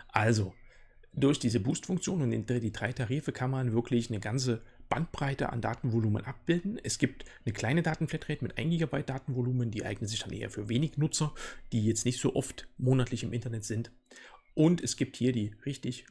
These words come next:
große, fette Datenflatrate mit sechzig Gigabyte Datenvolumen. Da dürften selbst Power-Nutzer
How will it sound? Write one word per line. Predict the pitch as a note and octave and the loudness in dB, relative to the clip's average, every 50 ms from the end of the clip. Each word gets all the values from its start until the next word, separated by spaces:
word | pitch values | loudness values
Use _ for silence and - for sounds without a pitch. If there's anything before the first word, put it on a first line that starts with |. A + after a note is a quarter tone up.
| _ | _
große, | - - C3+ A#2+ A#2 - A#2+ A#2 A2 | -12 -6 -4 -2 0 0 0 0 -2
fette | - - - - C3 - - G#2 A#2 - - | -4 -10 -6 -4 -4 -2 -2 -4 -4 -4 -4
Datenflatrate | - G2+ F2+ - - B2 - - - - - A#2 A2 - G#2+ | -4 -4 -4 -4 -6 -6 -6 -6 -10 -8 -4 -6 -4 -4 -4
mit | G#2 G2+ | -6 -4
sechzig | - A2+ A2 - - - - - | -2 -2 -2 -4 -4 -8 -8 -6
Gigabyte | - - C3 A2+ A2 A2 G#2 - | -4 -2 -2 -2 -2 -2 -4 -2
Datenvolumen. | A2 G#2+ G#2+ - B2 A2+ A#2 A#2 A#2+ A#2 A#2+ A#2+ A#2+ - - - - - - - | -2 -2 0 0 0 2 2 2 2 2 2 0 -2 -6 -12 -14 -14 -6 0 2
Da | F#2+ G2 A#2+ | 4 6 8
dürften | C3 C3 C3 B2+ - C3 A#2 | 8 8 8 6 6 4 4
selbst | G2+ A2 G#2+ G#2 - - - | 4 4 2 0 -4 -8 -6
Power-Nutzer | - - A#2 C3 C3+ C3 B2+ C3 C3 - - B2 A#2+ A#2+ - | 0 2 4 4 6 6 4 2 2 4 4 4 4 4 0